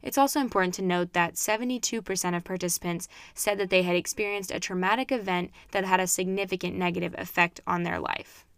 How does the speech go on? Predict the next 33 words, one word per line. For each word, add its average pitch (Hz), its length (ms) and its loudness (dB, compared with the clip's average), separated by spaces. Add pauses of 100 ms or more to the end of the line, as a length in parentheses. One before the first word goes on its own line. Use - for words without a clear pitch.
(760)
Okay, - 240 0
so - 360 4
to - 180 -4
recap, 247 460 4 (260)
the 233 80 0
majority 254 500 4
of 247 100 0
participants 180 600 -2
in 185 60 -2
my 185 120 0
study 175 340 4
were 180 220 0
white 214 400 4
or 202 100 -2
European 220 560 -2
American, 175 720 0 (400)
female, 180 600 0 (160)
with 196 180 -2
at 190 200 4
least 254 360 -2
a 226 40 0
bachelor's 190 440 2
degree 180 480 0 (220)
and 196 120 -4
a 190 60 -2
yearly 214 440 2
income 180 600 -4
greater 196 400 2
than 175 240 -2
one 175 140 0
hundred 175 340 -4
thousand - 320 0
dollars. - 560 -6